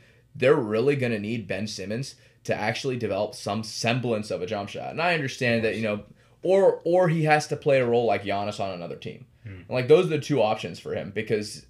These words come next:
Speaker 1: in the current setting of it, I don't think you can have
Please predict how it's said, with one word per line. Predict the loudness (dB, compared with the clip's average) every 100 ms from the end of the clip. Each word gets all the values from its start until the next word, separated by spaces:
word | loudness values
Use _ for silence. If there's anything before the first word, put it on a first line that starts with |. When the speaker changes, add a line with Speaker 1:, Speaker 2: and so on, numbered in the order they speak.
| _ _ _ -20 _
Speaker 1:
in | -4 -2
the |
current | -4 -2 0 0 -2 -10
setting | -18 -2 0 2 0
of | -4
it, | -6 -8 _ _ _ _ _
I | -2
don't | 2 2 2
think | -2 -6 -4
you | -8
can | -6 -4
have | -2 -2 -2 -6